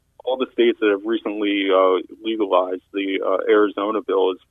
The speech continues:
one of the most favorable to, uh, pro sports teams. So that really stands out here.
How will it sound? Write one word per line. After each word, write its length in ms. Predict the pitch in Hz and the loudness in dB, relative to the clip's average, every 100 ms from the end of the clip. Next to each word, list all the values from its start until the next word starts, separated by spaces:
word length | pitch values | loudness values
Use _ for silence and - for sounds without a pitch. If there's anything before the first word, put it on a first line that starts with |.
| _ _ | _ _
one 160 | 104 | -10
of 100 | 101 98 | -10 -8
the 80 | |
most 200 | 98 95 - | -6 -6 -2
favorable 580 | 101 98 95 95 92 92 - | 0 0 0 0 0 -2 -8
to, 400 | 92 92 95 90 | -6 -6 -4 -2
uh, 240 | 92 92 - _ _ _ _ _ | -2 -2 -12 _ _ _ _ _
pro 160 | 107 98 | -6 -6
sports 340 | - 107 98 - | -4 -4 -4 -10
teams. 360 | 87 87 92 - _ - | -14 -12 -16 -16 _ -12
So 280 | 92 90 - _ | -10 -10 -16 _
that 120 | 101 | -8
really 200 | 104 95 - | -6 -8 -10
stands 260 | 92 90 | -12 -6
out 240 | 90 90 - _ _ | -2 -4 -4 _ _
here. 160 | 95 | -18